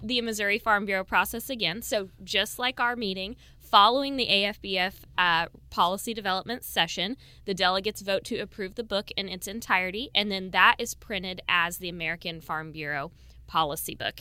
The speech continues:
And the American Farm Bureau Board of Directors then meets to set A F B F's strategic action plan for the year. At the same time, we at Missouri Farm Bureau also meet as a team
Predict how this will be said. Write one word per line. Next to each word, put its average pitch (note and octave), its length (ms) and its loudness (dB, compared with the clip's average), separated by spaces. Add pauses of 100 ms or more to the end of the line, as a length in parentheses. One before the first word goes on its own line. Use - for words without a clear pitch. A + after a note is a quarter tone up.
(160)
And F3+ 160 -2
the F3+ 60 -8
American A3+ 420 -2
Farm G#3+ 220 0
Bureau F#3+ 200 -4
Board F3 220 -6
of E3 100 -12
Directors D3+ 560 -4 (300)
then G#3 340 2
meets F3+ 360 -6
to G3+ 100 -8
set D#3+ 380 2 (100)
A E3 160 -4
F D#3+ 160 -8
B D#3+ 140 -4
F's D3+ 120 -6
strategic E3 680 -8
action C#3+ 420 -6
plan C#3+ 340 -8
for - 240 -12
the D3 80 -12
year. G3+ 360 2 (480)
At A3 160 6
the G#3+ 80 -4
same A#3+ 260 0
time, B3 460 0
we B3 400 0
at A3+ 120 2
Missouri G#3+ 380 -2
Farm F#3+ 320 -2
Bureau E3+ 400 -2 (140)
also A#3 400 4
meet E3+ 320 -4
as E3+ 180 -2
a E3+ 80 -10
team E3+ 380 -8